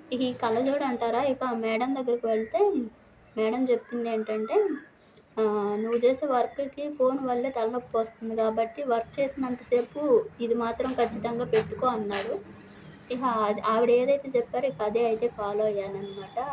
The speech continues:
ఇక ఈ స్పెట్స్ అయితే ఇచ్చారనమాట. ఇలా కాకుండా వచ్చిన ప్రతిసారి నేను టాబ్లెట్ వేసుకుంటూ, వేసుకుంటూ ఉంటే ఏముండేదో ఆ, ఆ క్షణానికి తగ్గేది. కానీ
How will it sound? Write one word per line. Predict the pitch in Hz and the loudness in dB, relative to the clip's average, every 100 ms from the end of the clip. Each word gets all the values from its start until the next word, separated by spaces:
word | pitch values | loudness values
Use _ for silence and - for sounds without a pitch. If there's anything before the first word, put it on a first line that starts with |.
| 247 | -2
ఇక | 214 214 208 | -2 -4 -2
ఈ | 202 | -2
స్పెట్స్ | 196 226 214 - | 0 0 0 -2
అయితే | 254 247 247 | -6 -2 2
ఇచ్చారనమాట. | 233 - - 214 202 196 202 - - - - - - - - - - - | 0 0 2 4 4 2 -10 -12 -16 -18 -20 -20 -20 -20 -20 -20 -20 -4
ఇలా | 247 233 233 | 2 4 4
కాకుండా | 240 247 285 277 233 226 240 | 4 2 2 0 0 -2 2
వచ్చిన | 233 220 285 | 2 2 -4
ప్రతిసారి | 294 254 240 254 254 240 247 | -2 -2 -2 -4 -2 0 0
నేను | 277 247 233 | 0 -2 -2
టాబ్లెట్ | 226 220 233 240 | -2 0 2 0
వేసుకుంటూ, | 240 226 220 247 240 | 2 0 -2 -6 -2
వేసుకుంటూ | 233 220 - 247 233 240 | 0 0 -2 -8 -4 -4
ఉంటే | 226 220 349 381 - - - - 220 | -4 -4 0 0 0 -4 -12 -2 4
ఏముండేదో | 247 285 302 294 294 330 | 4 4 2 4 6 4
ఆ, | 277 - - | 2 0 -4
ఆ | 226 247 | -2 -4
క్షణానికి | - 269 262 311 320 | -2 -2 0 -2 -2
తగ్గేది. | 262 233 226 269 220 226 | -2 0 2 4 4 2
కానీ | - 247 262 294 | 2 2 2 0